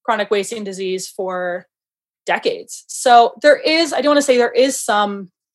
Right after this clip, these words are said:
variation, um, among hosts and among locations. Or, for example, where I am in Wisconsin, you know,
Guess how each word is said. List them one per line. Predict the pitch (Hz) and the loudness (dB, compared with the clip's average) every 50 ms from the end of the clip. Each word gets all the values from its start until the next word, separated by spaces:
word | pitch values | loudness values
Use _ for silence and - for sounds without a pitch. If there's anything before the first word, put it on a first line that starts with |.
| _ _ _ _ | _ _ _ _
variation, | 196 185 220 208 208 190 175 - - 196 - 240 233 240 247 254 254 254 _ _ _ _ _ _ _ _ - | -4 -2 0 0 0 0 -4 -8 -10 -10 -6 -6 -4 -4 -4 -6 -8 -12 _ _ _ _ _ _ _ _ -8
um, | - 220 196 190 185 | -4 -4 -4 -4 -6
among | 196 202 208 190 190 196 | -8 -8 -6 -6 -8 -8
hosts | 185 - 262 254 240 233 233 - - - | -8 -8 -6 -4 -2 -4 -4 -6 -10 -12
and | - - 208 | -12 -14 -14
among | 190 196 190 185 185 | -12 -10 -10 -10 -10
locations. | 180 160 170 - - 247 226 220 - 226 214 208 202 196 202 185 - - - _ _ _ _ _ _ | -10 -12 -8 -6 -4 -4 -4 -2 -2 -2 -2 -2 -4 -8 -10 -12 -14 -16 -18 _ _ _ _ _ _
Or, | - 226 220 220 220 220 220 214 - - | 2 6 6 8 8 8 8 6 4 0
for | - 240 | -4 -4
example, | 220 196 247 240 240 240 226 220 214 - - | -2 0 -2 0 0 2 2 2 2 0 -2
where | 214 214 208 208 | -2 -2 -2 -2
I | |
am | 208 208 208 | -2 -4 -6
in | 202 | -6
Wisconsin, | 196 190 185 - - 269 285 311 277 - 220 208 202 202 208 208 - _ _ _ _ _ _ _ _ _ - | -8 -8 -10 -10 -6 -4 -2 -2 2 2 2 2 2 -2 -6 -10 -16 _ _ _ _ _ _ _ _ _ -4
you | 233 | 0
know, | 220 208 214 208 214 | 2 4 4 2 2